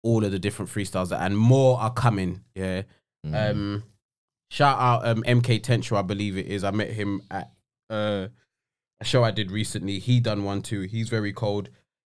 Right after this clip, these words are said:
Speaker 1: I'll get, in fact, he dropped a song earlier this year that I found called Needs.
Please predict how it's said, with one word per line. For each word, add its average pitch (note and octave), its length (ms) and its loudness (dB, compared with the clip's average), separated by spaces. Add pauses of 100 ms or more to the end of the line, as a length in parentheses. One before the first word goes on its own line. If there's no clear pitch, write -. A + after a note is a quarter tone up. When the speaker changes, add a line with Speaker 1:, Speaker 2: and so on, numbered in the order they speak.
(160)
Speaker 1:
I'll B2 120 6
get, C3+ 240 2
in C3+ 100 2
fact, B2 280 2
he E3+ 220 2
dropped D#3+ 260 4
a C#3 60 4
song B2 380 4
earlier C3+ 280 4
this A#2 220 0
year B2 120 4
that G2+ 140 -4
I G#2+ 60 -8
found G#2 440 -4 (540)
called B2 220 4
Needs. A#2+ 480 2